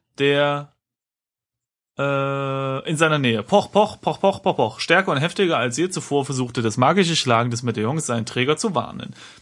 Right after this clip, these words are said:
"Wie kommen Sie hierher?", fragt Jim erstaunt, den Mönch zu sehen. "Es ist gefährlich, allein auf dem Karl zu wandern." "Nicht für mich", antwortet der Mönch, und seine Stimme nahm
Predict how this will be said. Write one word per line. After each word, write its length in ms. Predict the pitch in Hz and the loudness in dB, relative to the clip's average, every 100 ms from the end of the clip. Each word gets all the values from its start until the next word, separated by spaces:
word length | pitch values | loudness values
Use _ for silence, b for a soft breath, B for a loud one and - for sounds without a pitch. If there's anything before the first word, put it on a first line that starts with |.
| B _ _ _ _ | B _ _ _ _
"Wie 120 | - | -2
kommen 220 | 120 127 | 2 2
Sie 260 | 117 117 233 | 2 2 2
hierher?", 500 | 143 117 120 104 113 B | 4 2 0 -4 -6 B
fragt 440 | - 139 120 - - | -2 0 0 -2 -4
Jim 120 | 160 | -2
erstaunt, 420 | 120 - 127 147 | -2 2 2 2
den 140 | 117 113 | 0 2
Mönch 520 | 131 233 135 - - - | 4 4 2 -2 -8 -6
zu 160 | 131 | -2
sehen. 420 | 110 113 117 165 190 B B _ _ _ _ | 0 2 2 0 -6 B B _ _ _ _
"Es 180 | - 123 | -4 -2
ist 220 | - 156 | -2 -4
gefährlich, 600 | - 123 170 180 123 113 98 | -4 -4 0 2 2 0 0
allein 320 | 123 120 120 | 2 2 2
auf 180 | 117 - | -4 -6
dem 180 | 113 | -8
Karl 360 | 107 - 113 110 | -4 0 0 0
zu 160 | - 113 | -4 -2
wandern." 480 | 110 110 - - - | -2 -4 -10 -14 -8
"Nicht 320 | 117 113 - | -6 -6 2
für 120 | 214 | 4
mich", 340 | 254 117 - | 4 2 -2
antwortet 420 | - 127 123 147 143 | -2 -2 -2 -2 0
der 80 | |
Mönch, 320 | 151 190 247 - B B B | 2 4 2 -2 B B B
und 120 | 139 | -2
seine 240 | 135 123 117 | 2 2 2
Stimme 260 | - 180 | 2 2
nahm 240 | 131 127 | 4 4